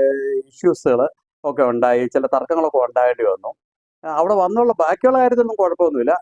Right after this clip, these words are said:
ഈ എയർലൈൻസിൻ്റെ ആൾക്കാർ വന്നേച്ച് അവർ ആരും ഒരു ഉത്തരവാദിത്തത്തോടെ ഒരു മറുപടി നമുക്ക് തരുന്നില്ല. അപ്പൊ അത് ഒന്നാമത് എല്ലാവരും വലിയൊരു മെന്റൽ ട്രോമ, ഒരു വലിയൊരു ഒരു, ഒരു ഇത് നേരിട്ടിട്ട് നിൽക്കുകയല്ലേ. ഇങ്ങനെ ഒരു മാനസികാവസ്ഥ നിൽക്കുന്നവരോട്, ഏ, പെരുമാറേണ്ട, ഇല്ലെങ്കിൽ അവരോട് സംസാരിക്കേണ്ട ഒരു രീതിയുണ്ട്.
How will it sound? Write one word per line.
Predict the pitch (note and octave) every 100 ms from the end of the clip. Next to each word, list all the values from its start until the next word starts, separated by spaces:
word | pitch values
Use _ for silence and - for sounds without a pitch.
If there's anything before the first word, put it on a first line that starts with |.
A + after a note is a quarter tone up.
| D#3
ഈ | D3+
എയർലൈൻസിൻ്റെ | F3 A3 B3 B3 B3+ A#3
ആൾക്കാർ | E3+ E3 E3
വന്നേച്ച് | D#3+ C#3+ C#3+ D#3 D3 - _ _
അവർ | C#3+ D3+
ആരും | C#3 D3 E3 D#3
ഒരു | D3
ഉത്തരവാദിത്തത്തോടെ | C#3 - G3+ G#3 G#3+ G#3 G3+
ഒരു | F3+ D3+
മറുപടി | C#3+ D3 E3+
നമുക്ക് | C#3+ B2+ B2+
തരുന്നില്ല. | G#2+ G#2+ G2 D#2+ - _ _ _ -
അപ്പൊ | D3+
അത് | C3+ C#3+ F#3 A3+ A3+ _ _
ഒന്നാമത് | G#2+ B2+ E3
എല്ലാവരും | F#3 F3+ F#3+
വലിയൊരു | F3 F3+ F3
മെന്റൽ | D#3+ F3
ട്രോമ, | F3+ D3 D3 D3+
ഒരു | D3 D3
വലിയൊരു | C#3+ F#3 G3 F#3
ഒരു, | D#3 D#3+
ഒരു | D#3 D#3+ D3+
ഇത് | D3+ D#3+ D3 C3+ B2+ B2+ _ _ _ - B2+
നേരിട്ടിട്ട് | C3+ D#3 E3+ D#3+ D3+
നിൽക്കുകയല്ലേ. | C3 C3 A#2 G2+
ഇങ്ങനെ | F#2+ A2+ A#2+
ഒരു | A#2+
മാനസികാവസ്ഥ | A2+ B2 - D3 C3+ B2 A#2+ -
നിൽക്കുന്നവരോട്, | A#2+ A#2 A#2+ B2 B2 B2+ B2+ _ _ _ B2
ഏ, | A#2+ A#2 A2 A#2+
പെരുമാറേണ്ട, | A#2 B2+ B2+ C3+ C3+
ഇല്ലെങ്കിൽ | C3+ A#2 A#2+ A#2+
അവരോട് | A2+ B2 C3
സംസാരിക്കേണ്ട | A2+ - C3+ C3 B2+
ഒരു | A#2+ A2+
രീതിയുണ്ട്. | A#2+ C3 G#2 - -